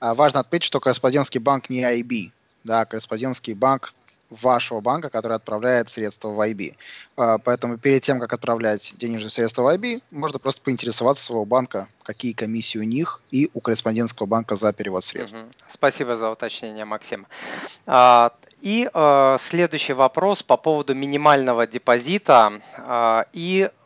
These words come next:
Speaker 2: комиссии за бездействие. Тоже очень-очень частые комментарии,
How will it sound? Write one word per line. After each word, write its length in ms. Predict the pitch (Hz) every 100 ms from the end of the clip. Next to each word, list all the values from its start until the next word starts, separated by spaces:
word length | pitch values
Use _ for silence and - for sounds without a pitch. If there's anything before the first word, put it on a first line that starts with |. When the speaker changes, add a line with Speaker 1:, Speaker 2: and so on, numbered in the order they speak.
| _
Speaker 2:
комиссии 600 | 139 123 147 156 - 127
за 320 | 110 123 131
бездействие. 960 | 123 123 120 110 117 120 110 - 110 107
Тоже 340 | - 123 113
очень-очень 640 | 107 120 - 110 110 - 107
частые 320 | 113 - 107
комментарии, 800 | - 110 104 123 131 123 110 104